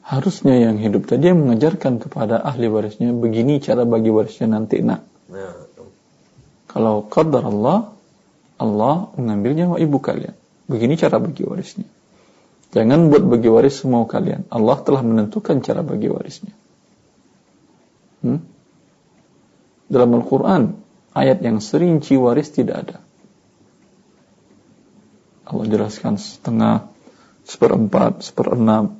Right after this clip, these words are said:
Speaker 1: lengkap. Sehingga kita pernah menjelaskan di awal-awal bahwa permasalahan waris, permasalahan fikih yang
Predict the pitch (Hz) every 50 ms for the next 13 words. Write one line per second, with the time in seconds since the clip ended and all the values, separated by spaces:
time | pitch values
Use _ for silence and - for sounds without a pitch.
0 | - - - 147 131 120 113 - - - - - _ _ _ - _ _ _ _
1 | _ _ _ - _ _ _ _ _ _ _ _ _ _ - _ _ _ _ _
2 | _ _ - - _ _ _ _ - _ _ - - 117 120 107 - - - -
3 | - - 127 117 110 110 - - - - - 127 117 110 107 110 104 107 117 127
4 | 123 - - 123 113 107 - - - 113 - - - - - 123 135 170 208 -
5 | - - - - - - - - - _ _ _ - 135 139 139 120 - 117 113
6 | 110 107 101 - - 143 160 156 143 131 127 131 151 160 156 - - - - _
7 | _ _ _ _ _ _ _ _ - _ _ _ - - - 131 123 113 113 110
8 | 104 - 127 127 123 120 117 - 113 104 - 139 139 131 120 110